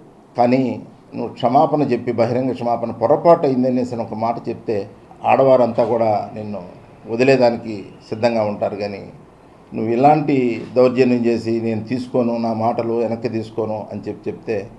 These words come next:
అది సమాజం కూడా హర్షించదు. అంటే మీకు ఇవే నేర్పించాడా జగన్మోహన్ రెడ్డి? ఇలా లేడీస్ని,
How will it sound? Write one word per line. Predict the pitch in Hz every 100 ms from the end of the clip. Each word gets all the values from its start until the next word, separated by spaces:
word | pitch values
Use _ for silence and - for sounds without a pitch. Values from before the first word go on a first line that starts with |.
| - - - -
అది | 101 107 95 87 - - - - - -
సమాజం | 113 123 127 123
కూడా | 117 113
హర్షించదు. | 107 - 107 101
అంటే | 92 - - - - 139
మీకు | 147 156 147
ఇవే | 151 175
నేర్పించాడా | 143 131 123 - 107 113 - - - - - - - -
జగన్మోహన్ | 113 127 127 120 107
రెడ్డి? | 107 127 - - -
ఇలా | 123 139 131
లేడీస్ని, | 135 139 143 143 139 120 110